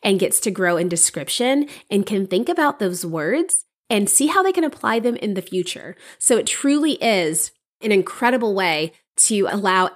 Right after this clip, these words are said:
all of the kids to be able to celebrate, but also to hear some really, really cool connections that your students will come up with. So quickly going back through it, you're gonna introduce the five senses,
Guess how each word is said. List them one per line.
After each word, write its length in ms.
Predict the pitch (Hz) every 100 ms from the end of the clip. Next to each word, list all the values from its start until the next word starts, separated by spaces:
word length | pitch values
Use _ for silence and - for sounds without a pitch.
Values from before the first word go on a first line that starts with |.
| - -
all 240 | 214 214
of 100 | 196
the 80 | 202
kids 360 | - 185 185
to 80 | -
be 60 | 185
able 140 | 170
to 80 | 160
celebrate, 580 | - 156 170 208 240 -
but 120 | 220
also 260 | 196 190 349
to 100 | 370
hear 300 | - 190 190
some 400 | - 170 175 165
really, 300 | 180 185 196
really 220 | 180 170
cool 260 | 165 180 151
connections 760 | - 165 143 - 196 190 196 - -
that 220 | 190 180 -
your 120 | 196
students 580 | - 190 170 165 165 - -
will 500 | 170 175 226 285 285
come 220 | - 262 -
up 200 | - -
with. 180 | - - _ _ _ _ _
So 480 | - - 240 165 - _ _ _ _ _ _ -
quickly 280 | 226 247
going 280 | 277 285 277
back 200 | 285 294
through 160 | 190 160
it, 160 | 180
you're 100 | 196
gonna 140 | 190 180
introduce 640 | - 202 220 311 240 247
the 120 | - 196
five 340 | 175 175 196
senses, 640 | - 254 294 381 403 -